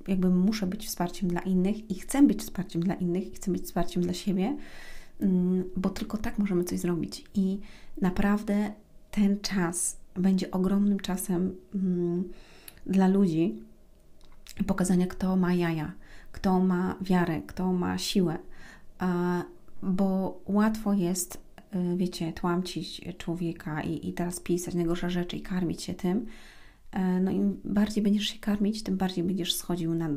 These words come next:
na dół. Naprawdę. Mm, więc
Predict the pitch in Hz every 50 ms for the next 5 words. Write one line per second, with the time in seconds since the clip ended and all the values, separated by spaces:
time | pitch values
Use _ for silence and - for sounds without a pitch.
0 | - - - 185 156 - - - - - - - - 196 - - 175 175 175 -
1 | - 180 - - - - - - - - - - - - - - - 190 190 190
2 | 185 185 185 190 190 190 - - - 190 185 185 180 - - -